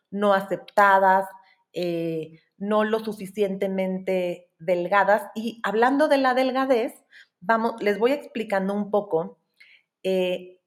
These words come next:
que el, el, el ideal de delgadez es una construcción moderna. Si tú te fijas, hace muchos años, históricamente, eh, no había un ideal de delgadez. Históricamente,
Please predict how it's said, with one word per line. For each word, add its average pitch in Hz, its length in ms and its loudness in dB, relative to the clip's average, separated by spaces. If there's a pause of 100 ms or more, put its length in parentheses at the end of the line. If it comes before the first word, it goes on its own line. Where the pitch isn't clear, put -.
(100)
que 226 140 4
el, 220 260 2
el, 220 260 0
el 220 80 -2
ideal 233 380 0
de 403 100 0
delgadez 175 540 0 (120)
es 233 240 -2
una 330 240 -4
construcción 214 1000 -6
moderna. 190 560 -4 (420)
Si 214 260 -14
tú 247 160 -8
te 302 120 -4
fijas, 285 480 -4
hace 196 240 -4
muchos 202 400 -6
años, 185 500 -8
históricamente, 170 1080 -4 (640)
eh, 202 280 0
no 226 200 0
había 311 260 0
un 233 160 0
ideal 165 340 0
de 165 80 2
delgadez. 143 640 -4
Históricamente, 240 1120 0